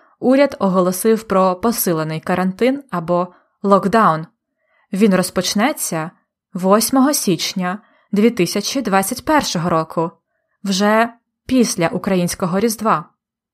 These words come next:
і триватиме до двадцять четвертого січня. Ці обмеження прем'єр-міністр України Денис Шмигаль назвав "зимові канікули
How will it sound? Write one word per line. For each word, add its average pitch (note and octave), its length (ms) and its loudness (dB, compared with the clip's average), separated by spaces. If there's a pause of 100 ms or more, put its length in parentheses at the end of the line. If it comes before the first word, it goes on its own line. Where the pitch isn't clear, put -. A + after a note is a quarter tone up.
(160)
і C#4+ 120 2
триватиме A#3 680 2 (320)
до G3+ 480 2
двадцять A#3+ 420 0
четвертого F3 640 -2
січня. E3 540 -6 (840)
Ці - 380 0
обмеження F3+ 760 0 (300)
прем'єр-міністр F#3+ 920 2
України F#3 680 -2
Денис E3+ 600 -2
Шмигаль F#3+ 600 -2 (400)
назвав G#3 640 4
"зимові G3 560 2
канікули F3+ 720 -2